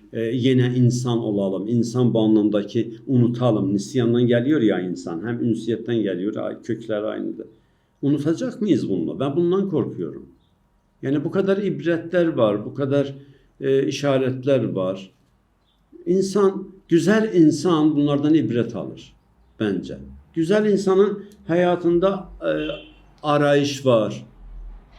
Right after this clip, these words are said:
Dikkat eder tüm hareketlerden, belki bir şeyler öğrenebilir. İnsanlar neden belgesele bakıyorlar? Neden tarihe dönüp bakıyorlar ki?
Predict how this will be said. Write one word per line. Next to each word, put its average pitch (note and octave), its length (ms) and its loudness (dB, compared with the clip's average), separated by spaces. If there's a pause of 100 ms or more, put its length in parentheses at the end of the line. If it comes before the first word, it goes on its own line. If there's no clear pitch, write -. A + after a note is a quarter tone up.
(340)
Dikkat F#3 380 2
eder D3 340 4
tüm A#2+ 340 0 (200)
hareketlerden, C3 800 2
belki C3+ 320 2
bir C3 60 2
şeyler B2+ 380 4
öğrenebilir. G#2 960 0 (140)
İnsanlar D3+ 480 2
neden D3 340 2
belgesele G2+ 600 -2
bakıyorlar? D#2 680 -12 (300)
Neden D3+ 380 2
tarihe A2 460 0
dönüp G2 320 -4
bakıyorlar F#2 600 -6
ki? D#3 180 -6